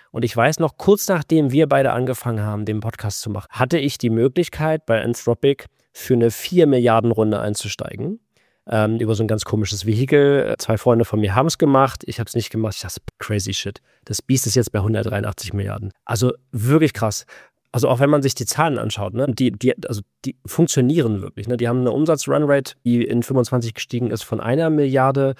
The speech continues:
äh, aus Januar, äh, auf fünf Milliarden U S jetzt im August. Also U-S-Dollar fünf Milliarden, äh, quasi Umsatz. Ähm, das ist schon ordentlich. Die haben mittlerweile richtig viele Geschäftskunden.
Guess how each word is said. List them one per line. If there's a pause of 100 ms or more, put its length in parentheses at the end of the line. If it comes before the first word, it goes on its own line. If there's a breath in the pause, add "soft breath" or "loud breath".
(300 loud breath)
äh,
aus
Januar, (400 soft breath)
äh,
auf
fünf
Milliarden
U
S
jetzt
im
August.
Also
U-S-Dollar
fünf
Milliarden, (160)
äh,
quasi
Umsatz. (400 loud breath)
Ähm,
das
ist
schon
ordentlich.
Die
haben
mittlerweile
richtig
viele
Geschäftskunden.